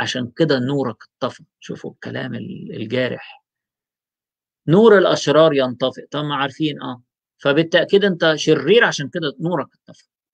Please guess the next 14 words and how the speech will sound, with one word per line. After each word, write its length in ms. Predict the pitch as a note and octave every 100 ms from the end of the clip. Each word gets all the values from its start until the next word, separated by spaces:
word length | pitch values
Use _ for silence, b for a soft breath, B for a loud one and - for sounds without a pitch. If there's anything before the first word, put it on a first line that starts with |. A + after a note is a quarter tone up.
| _ _ _ _ _ _ _ _ _ _ _ _ _
و-، 320 | A#2+ A#2+ A#2+
و-، 500 | C3 B2 B2 B2 C3
واتفقرت 760 | B2+ A#2+ - - D3+ A#2 A2+ _
واتبهدلت 880 | A#2+ A#2 A2 A2+ G2+ A2 C3 A2+ A#2
زي 260 | A2 B1+ -
كده. 220 | - _ _ _ _ _ _ _ _ _ _ _ _ _ _ -
رد 240 | A3+ D#3+
عليه 440 | D3+ D3 D#3 D3+ C#3+ C3
أيوب 500 | C3 B2+ C3+ C3 B2 _ _
في 680 | _ - B2+ B2 A#2+ A#2 A#2 -
قصيدة 380 | C3 - D3+ C3
في 120 | A2+
الإصحاح 480 | - B2+ - C3 B2
تسعتاشر، 840 | - B2+ B2 A2+ - - - _